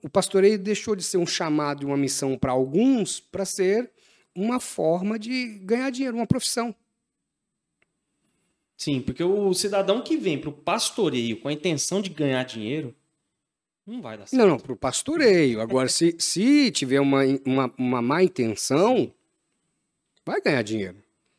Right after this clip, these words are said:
Speaker 1: Não são poucos que são assim, né?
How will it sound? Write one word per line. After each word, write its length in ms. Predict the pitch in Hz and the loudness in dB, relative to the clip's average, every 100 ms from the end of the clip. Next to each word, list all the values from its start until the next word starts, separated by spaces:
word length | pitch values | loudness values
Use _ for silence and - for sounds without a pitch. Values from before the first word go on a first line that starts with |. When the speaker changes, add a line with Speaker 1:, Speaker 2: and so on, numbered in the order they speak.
| _ _ _ _ _ | _ _ _ _ _
Speaker 1:
Não 160 | 139 190 | -2 -2
são 260 | - 277 | -2 -2
poucos 600 | 311 - 214 277 - 120 | 0 6 6 6 -2 -6
que 120 | - 123 | -4 -4
são 280 | - 120 | -2 -2
assim, 400 | 110 - 104 87 _ _ _ _ _ _ _ _ - | -2 -6 -8 -12 _ _ _ _ _ _ _ _ -12
né? 360 | 110 131 160 | -6 -4 -4